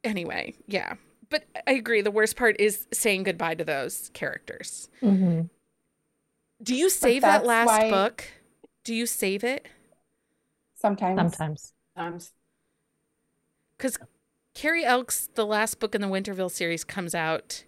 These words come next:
Speaker 1: here in November.
Speaker 2: But you don't wanna read it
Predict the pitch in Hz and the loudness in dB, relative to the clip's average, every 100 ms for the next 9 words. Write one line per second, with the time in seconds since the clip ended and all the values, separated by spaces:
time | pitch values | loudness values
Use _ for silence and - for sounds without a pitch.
0 | _ _ _ _ _ _ _ _ _ - | _ _ _ _ _ _ _ _ _ -16
1 | - 185 175 170 165 - _ _ _ 180 | -6 -2 2 2 0 -6 _ _ _ -8
2 | 175 160 160 151 143 127 - _ _ _ | -4 -4 -4 -4 -6 -8 -12 _ _ _
3 | _ _ _ _ 247 220 185 185 208 170 | _ _ _ _ 0 2 4 2 2 0
4 | 160 165 170 165 165 | 0 -2 -2 -4 -8